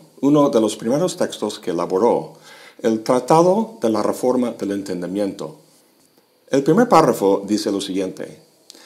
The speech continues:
"Después que la experiencia me había enseñado que todas las cosas que suceden con frecuencia en la vida ordinaria son vanas y fútiles, como veía que todas aquellas que eran para mí causa y objeto de temor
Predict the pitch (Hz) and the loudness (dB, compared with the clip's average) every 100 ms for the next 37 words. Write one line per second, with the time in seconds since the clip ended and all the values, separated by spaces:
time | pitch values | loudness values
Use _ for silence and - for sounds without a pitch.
0 | - - 123 196 202 - 131 113 - 120 | -16 -8 -2 2 2 2 0 0 0 0
1 | 139 143 143 131 - 101 98 110 107 101 | 0 2 0 -2 -4 -6 -4 -4 -4 -4
2 | 98 98 98 98 - 123 120 120 92 - | -6 -4 -6 -6 -4 -2 0 -2 -6 -6
3 | - 113 104 101 - 90 - 92 113 104 | -4 -4 -4 -8 -10 -14 -12 -4 -2 -2
4 | 101 98 90 90 90 - 127 117 98 92 | -4 -6 -10 -12 -12 -4 -4 -4 -6 -8
5 | 90 87 95 95 92 92 87 90 92 95 | -10 -8 -6 -4 -6 -8 -8 -6 -6 -4
6 | 92 92 - - - - - 117 123 131 | -6 -8 -16 -20 -20 -10 0 2 4 4
7 | 113 - 90 - 104 - 90 - - - | 2 0 -4 -2 -2 -2 -4 -6 -12 -18
8 | _ _ _ - - _ _ - 143 139 | _ _ _ -20 -20 _ _ 2 6 6
9 | 135 151 170 165 165 - - 113 160 160 | 6 6 6 6 2 -2 -4 0 2 2
10 | 127 113 127 123 - 110 113 113 107 101 | -2 -2 0 -2 -2 0 0 0 -2 -4
11 | 104 104 110 110 107 104 98 92 82 104 | -4 -4 0 0 0 -6 -8 -10 -8 -8
12 | 98 95 87 87 95 101 101 110 | -6 -8 -8 -6 -4 -2 -2 -4